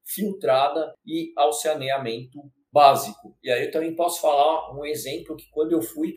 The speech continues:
pra África do Sul, no extremo sul da África do Sul, tota-, ou seja, totalmente longe dos grandes desertos, mas que ainda é uma região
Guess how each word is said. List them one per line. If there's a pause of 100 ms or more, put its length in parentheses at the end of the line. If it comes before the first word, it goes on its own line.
pra
África
do
Sul,
no
extremo
sul
da
África
do
Sul,
tota-,
ou
seja,
totalmente
longe
dos
grandes
desertos, (160)
mas
que
ainda
é
uma
região